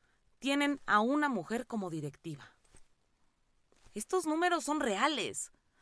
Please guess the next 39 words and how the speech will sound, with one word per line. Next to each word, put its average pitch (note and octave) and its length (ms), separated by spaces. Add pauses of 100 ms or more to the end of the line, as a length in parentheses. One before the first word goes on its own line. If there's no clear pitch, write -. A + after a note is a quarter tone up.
Son C4+ 180
cosas E4+ 300
que - 80
podemos C4 300
revisar G#3 340
en A#3+ 140
el E3 120
inegi, F#3+ 560 (240)
en G#3 200
la E3+ 160
onu, G#3+ 480 (260)
en A3+ 140
muchas D4+ 380
fundaciones A#3+ 500
que A3 80
están A#3+ 240
tratando A#3+ 420
de F3 200
que - 180
tengamos F3+ 580
una E3+ 160
igualdad. C#3 480 (720)
Pero A#3+ 180
no, D4+ 300 (460)
las - 180
cosas A3 260
no G#3 80
cambian. E3+ 480 (460)
Hay C#3 100
muchas C#3+ 320
promesas, F3 680 (220)
hay F#3 140
muchos F#3 320
movimientos, D#3+ 760 (140)
pero D3 220
las C3+ 200
cosas E3 560
siguen D3 520
igual. - 340